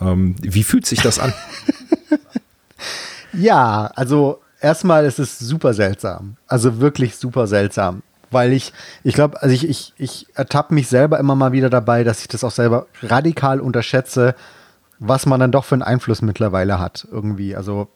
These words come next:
Speaker 2: wie, wie du gerade sagst, diese Sache mit dem Rumble Slam, das ist irgendwie so, wo ich gedacht hab, „Ha ja, komm, dann machst du jetzt mal das Video, weil das Spiel findest du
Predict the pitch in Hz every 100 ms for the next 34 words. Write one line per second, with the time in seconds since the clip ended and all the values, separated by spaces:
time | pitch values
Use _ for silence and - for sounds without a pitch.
0 | _ 165 120 143 135 143 139 131 120 135
1 | 147 131 120 131 147 127 127 113 127 117
2 | - 113 98 98 85 95 110 127 120 123
3 | 120 - - - - 113 117 110 - -
4 | 98 90 101 - 123 117 - - - 107
5 | 120 - 127 123 110 98 110 151 214 208
6 | 131 117 110 - 156 165 135 117